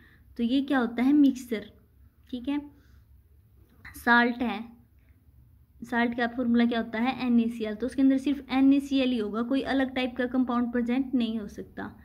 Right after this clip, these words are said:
iron है, एफ ई, डायमंड है, वो किससे मिलके बना होता है, कार्बन का एलोट्रोप्स होता है, तो इसके अंदर कार्बन से बना है। तो ये क्या है, प्योर। एयर है, एयर के अंदर क्या होती है, बहुत सारी गैसेज होती हैं, तो हम एयर को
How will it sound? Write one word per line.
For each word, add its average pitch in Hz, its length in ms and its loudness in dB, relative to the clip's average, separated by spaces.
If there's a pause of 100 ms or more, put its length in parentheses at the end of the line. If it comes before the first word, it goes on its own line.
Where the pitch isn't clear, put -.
(320)
iron 240 440 4
है, 226 160 2 (840)
एफ 214 320 -8
ई, 214 140 -8 (720)
डायमंड 262 600 4
है, 226 140 -2
वो 226 120 -6
किससे 240 280 -4
मिलके 240 240 -2
बना 233 200 2
होता 233 220 -4
है, 247 180 -2 (200)
कार्बन 233 400 2
का 233 160 -2 (720)
एलोट्रोप्स 226 560 -2
होता 220 240 -4
है, 202 120 -6
तो 226 100 -8
इसके 233 180 -6
अंदर 226 180 0 (140)
कार्बन 214 340 -4
से 220 180 -6
बना 214 220 -4
है। 214 180 -12 (420)
तो 254 80 0
ये 277 220 4
क्या 277 200 0
है, 285 120 2 (120)
प्योर। 220 360 0 (600)
एयर 269 320 2
है, 269 180 2 (260)
एयर 262 200 2
के 262 80 0
अंदर 262 200 4
क्या 262 140 0
होती 233 200 -2
है, 226 80 0
बहुत 233 240 0
सारी 262 240 0
गैसेज 269 380 0
होती 240 280 -2
हैं, 240 540 -2
तो 240 60 0
हम 233 100 2
एयर 240 240 2
को 240 160 0